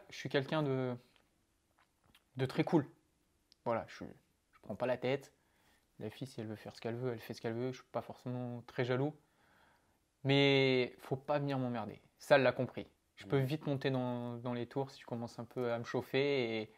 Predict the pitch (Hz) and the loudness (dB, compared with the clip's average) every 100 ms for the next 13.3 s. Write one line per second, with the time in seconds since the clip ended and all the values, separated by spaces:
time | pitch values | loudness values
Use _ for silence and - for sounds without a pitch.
0 | _ 120 127 160 175 - 123 - 135 127 | _ 4 6 4 0 0 -2 -2 -4 -2
1 | 127 131 143 143 139 135 131 135 190 202 | -2 -4 -4 -2 -2 -2 -2 -2 -2 -4
2 | - 143 - - - 113 - 123 123 123 | -8 -12 -12 -10 -10 -12 -10 -6 -6 -4
3 | 196 - _ _ - 101 156 - - 117 | -8 -10 _ _ -10 -8 -8 -12 -2 0
4 | 113 - 156 214 165 123 123 - 107 110 | 0 0 6 8 8 2 0 -4 -4 -2
5 | 113 135 117 101 110 104 101 - 107 107 | -2 -2 -4 -2 0 2 0 2 2 2
6 | 123 123 98 101 - 95 104 101 98 90 | 0 -2 -6 -6 -6 -4 -2 -2 -4 -6
7 | 85 85 85 - - _ _ _ _ _ | -8 -8 -10 -14 -20 _ _ _ _ _
8 | - - _ - _ _ - 170 147 147 | -20 -20 _ -20 _ _ -6 2 6 8
9 | 147 147 147 143 143 143 - _ _ _ | 8 8 6 6 4 0 -4 _ _ _
10 | _ _ 135 139 143 196 - 170 - 160 | _ _ 4 6 6 2 -2 -4 -2 0
11 | 151 143 147 - 220 - - 135 135 135 | 2 0 -2 -6 -10 -10 -6 -2 -2 -2
12 | 135 131 131 127 123 127 131 131 131 - | -4 -4 -4 -4 -4 -2 -2 -2 -4 -4
13 | 180 185 | -4 -4